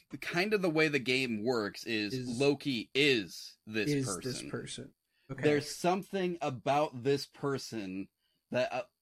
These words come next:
Speaker 1: that the ri-, that the mythos of Loki identified with so much that they became one.
Speaker 2: Hmm. So the burning question I could think would be, like, why me?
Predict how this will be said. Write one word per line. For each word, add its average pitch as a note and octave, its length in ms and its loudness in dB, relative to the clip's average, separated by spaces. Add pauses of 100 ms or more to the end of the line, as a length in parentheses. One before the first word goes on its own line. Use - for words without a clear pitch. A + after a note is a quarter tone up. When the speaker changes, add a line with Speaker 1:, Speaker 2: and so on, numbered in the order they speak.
(180)
Speaker 1:
that B2 300 0
the B2+ 260 0
ri-, A#2+ 340 0 (120)
that B2+ 200 -2
the B2+ 120 0
mythos D3+ 540 2
of B2+ 180 -4
Loki C3 500 2
identified C#3+ 880 2
with B2+ 260 2
so D3+ 420 0
much E3 540 2 (160)
that B2 140 -2
they C3 120 6
became A2+ 520 0
one. F#2 280 -4 (360)
Speaker 2:
Hmm. C3 340 -4 (460)
So C3 400 0 (420)
the C#3+ 120 2
burning D#3 420 4
question D3 400 2
I C3 120 0
could C3 200 -4
think A#2+ 400 -6 (220)
would C3+ 200 -2
be, C3 220 -4
like, C3 240 -10 (240)
why C3 400 2
me? C3 560 -6